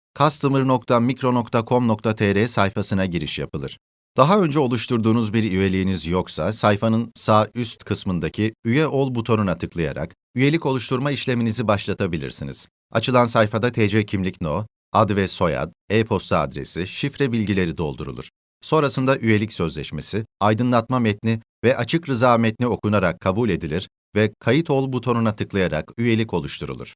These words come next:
Üyelik işlemi tamamlandıktan sonra kullanıcı adı, e-posta adresi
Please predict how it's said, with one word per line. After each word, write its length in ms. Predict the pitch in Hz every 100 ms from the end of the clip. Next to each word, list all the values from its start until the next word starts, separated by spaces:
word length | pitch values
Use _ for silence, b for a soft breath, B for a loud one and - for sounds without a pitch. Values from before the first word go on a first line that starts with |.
| -
Üyelik 300 | 139 180 202
işlemi 300 | 180 151 147
tamamlandıktan 760 | 143 135 123 110 95 - 92
sonra 420 | 85 82 71 92 - _ -
kullanıcı 480 | 135 135 135 131
adı, 280 | 117 110 113 -
e-posta 500 | 120 120 117 107 113
adresi 500 | 87 85 85 - 120